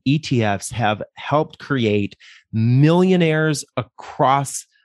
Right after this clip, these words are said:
the world, especially here in the United States. A lot of folks who have become millionaires have used mutual funds and E T Fs as their vehicles to get there.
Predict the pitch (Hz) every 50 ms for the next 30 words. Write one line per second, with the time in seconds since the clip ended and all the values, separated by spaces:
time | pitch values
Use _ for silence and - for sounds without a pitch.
0 | _ - 127 127 117 107 107 104 98 98 92 82 - - 131 123 - - - 180
1 | 202 - - - 190 175 147 147 143 139 131 127 127 127 120 120 117 117 117 110
2 | - - 110 110 113 - - 123 123 127 123 127 147 190 220 240 214 - - 135
3 | 113 110 117 - - - 131 120 120 127 - - 156 160 165 160 147 127 117 107
4 | 104 104 98 98 104 101 - - - - - - 139 147 151 135 127 135 139 156
5 | 170 185 180 170 160 147 - - - - - _ _ - 127 113 131 143 165 -
6 | - 190 190 175 - - 139 131 139 139 123 127 120 - - 131 156 170 - -
7 | - 113 107 101 107 - - - - 110 120 110 101 117 135 151 160 131 120 131
8 | 151 180 180 151 - - 110 101 101 107 113 110 - - _ _ _ - - 139
9 | 117 101 151 165 156 - _ - 104 82 73 - -